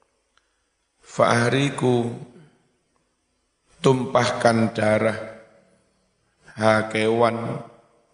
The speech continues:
kewan akikoh, sembelih maksud. Alaihi kanggo gulam, kanggo bayi.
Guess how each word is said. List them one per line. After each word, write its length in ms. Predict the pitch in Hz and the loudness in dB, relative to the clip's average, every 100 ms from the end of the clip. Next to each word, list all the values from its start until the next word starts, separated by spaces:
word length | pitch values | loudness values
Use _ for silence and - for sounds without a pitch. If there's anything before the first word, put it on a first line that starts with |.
| _ | _
kewan 320 | 113 113 110 110 | -2 0 2 0
akikoh, 640 | 110 117 - 117 117 - - | -4 -4 -2 0 -2 -6 -8
sembelih 640 | - - 113 104 110 135 120 | -2 0 0 0 2 0 -2
maksud. 240 | 110 - - - _ _ _ _ _ _ _ _ _ - | -8 -10 -14 -20 _ _ _ _ _ _ _ _ _ -6
Alaihi 480 | 110 113 110 110 120 | -2 0 0 0 0
kanggo 400 | 113 107 107 117 | 0 0 0 0
gulam, 640 | 107 107 107 104 104 104 104 | 0 -2 0 0 0 -4 -2
kanggo 320 | 107 107 107 | -2 0 0
bayi. 480 | 107 101 101 104 | 0 -4 -4 -10